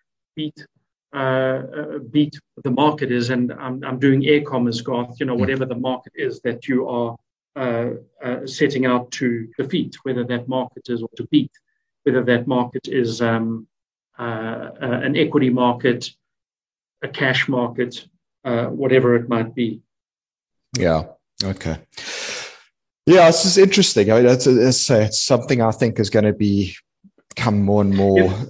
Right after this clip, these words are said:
Speaker 2: uh, acceptable going forward. And, uh, and one of the things you didn't mention, I mean, you talked about managing risk and looking for what
Speaker 1: Yeah.
Speaker 2: your inf-, your information advantage is, et cetera, and all of these things are very important.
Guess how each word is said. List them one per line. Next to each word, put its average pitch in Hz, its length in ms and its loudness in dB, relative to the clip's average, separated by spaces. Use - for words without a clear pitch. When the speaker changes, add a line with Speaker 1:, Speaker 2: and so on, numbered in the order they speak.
Speaker 2:
uh, 104 160 -4
acceptable 98 640 0
going 87 260 0
forward. 87 360 -2
And, 104 120 2
uh, 123 140 6
and 131 240 4
one 135 180 6
of 156 80 2
the 151 80 6
things 131 300 2
you 117 80 4
didn't 113 260 2
mention, 104 340 0
I - 20 0
mean, 101 100 0
you 101 100 2
talked 120 300 -2
about 101 240 0
managing 98 480 0
risk - 420 0
and 85 320 -8
looking 101 320 -6
for 95 160 -4
what 90 160 0
Speaker 1:
Yeah. 143 120 4
Speaker 2:
your 92 80 0
inf-, 90 340 -6
your 95 160 -2
information 90 600 -6
advantage 87 560 -4
is, 85 240 -2
et 82 80 -12
cetera, 90 280 -6
and 95 80 -4
all 95 80 2
of 90 80 0
these 87 200 -2
things 87 260 -2
are 87 80 0
very 85 240 2
important. 82 500 -4